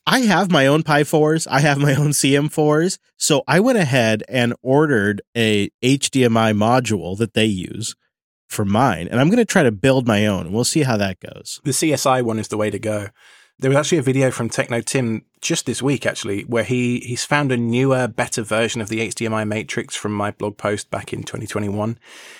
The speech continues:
Speaker 2: The idea for me is, is not to need four different Raspberry Pis, you know, one per system throughout the house. It would be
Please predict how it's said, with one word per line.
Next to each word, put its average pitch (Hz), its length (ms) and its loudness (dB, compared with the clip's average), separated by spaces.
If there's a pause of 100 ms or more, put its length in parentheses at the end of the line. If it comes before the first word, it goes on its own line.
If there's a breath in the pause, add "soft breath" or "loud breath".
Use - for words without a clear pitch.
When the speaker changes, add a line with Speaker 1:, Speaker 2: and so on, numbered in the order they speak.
(480 loud breath)
Speaker 2:
The 143 200 0
idea 165 480 2
for - 160 -4
me 127 260 0
is, 113 260 -4
is 123 220 -4
not 135 360 -2
to 135 80 -2
need 131 360 -2
four 127 680 -4 (120)
different 131 360 -4
Raspberry 127 300 -4
Pis, 127 340 -2
you 120 60 -4
know, 104 120 -4
one 113 300 -4
per 110 160 -2
system 117 400 -6
throughout 110 260 -4
the 107 80 -8
house. 120 420 -4
It - 200 -4
would 139 240 -4
be 127 300 -2